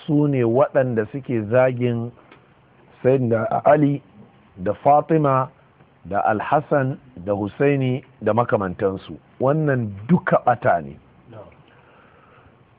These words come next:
Speaker 1: Nasibi shine mai zagin Ahlul Baiti. Rafidi shine mai zagin sahabbai, dukkan su ɓatattu ne, kuma ba wanda ya gaza ɗayan biyun a cikin ɓata.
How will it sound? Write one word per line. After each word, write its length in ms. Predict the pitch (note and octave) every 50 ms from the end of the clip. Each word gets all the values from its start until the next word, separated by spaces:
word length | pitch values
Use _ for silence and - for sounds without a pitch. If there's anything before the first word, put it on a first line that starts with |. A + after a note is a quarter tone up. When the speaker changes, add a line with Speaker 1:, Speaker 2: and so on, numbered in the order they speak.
| - - - _ - _ - _ _ -
Speaker 1:
Nasibi 840 | G#2 A2 C3+ C#3+ C#3+ C#3 B2+ - - D3+ C3+ C3+ F#3 F#3 F3+ F#3 - - - _ _ _ _ _ _ _
shine 400 | - - - D#3+ E3 D#3+ D3 C3
mai 160 | B2+ B2 A#2+ A2+
zagin 380 | A#2+ C3+ C3+ C3 B2 B2+ A#2 -
Ahlul 400 | B2+ A#2+ A#2 B2 A2 G#2 G2 F#2
Baiti. 440 | D#2+ F#2+ F#2 F2 E2+ - - - - - - - - - - - - - _ _ _ _ _ _ _ _ _ _ _ - _ -
Rafidi 760 | G2+ A2 C3+ C#3+ C#3+ C#3 C3 - D3 C3+ C3+ F3+ F#3 F#3 F#3 - - - -
shine 240 | F#3 E3 E3 D#3 C#3
mai 140 | B2 A#2 A2+
zagin 360 | A#2 B2+ B2+ A#2+ A#2+ A2+ G#2+ -
sahabbai, 480 | - G2 F2+ F2+ E2 D#2+ F#2 F#2 F2+ - - - - F#2+
dukkan 340 | E3 D#3+ - - F3 C#3+ B2+
su 60 | - -
ɓatattu 480 | - G#2+ G#2+ - G#2+ F#2+ - B2 A#2 A2+
ne, 80 | G#2+ G2
kuma 240 | - A#2+ A#2+ B2+
ba 160 | C3 C#3+ C#3 C3
wanda 360 | B2 B2 B2+ C3+ C3 A#2 A#2
ya 100 | A#2 A2+
gaza 300 | G#2+ A#2+ A#2+ A2+ A2 G#2+ - _ -
ɗayan 400 | B2 B2 B2 B2 B2 B2 A#2 G#2
biyun 260 | A2+ B2 B2+ B2 B2 -
a 80 | E2 E2+
cikin 320 | - G2 - G#2 F#2+ F#2+
ɓata. 280 | E2+ G2+ G2+ - F2+ -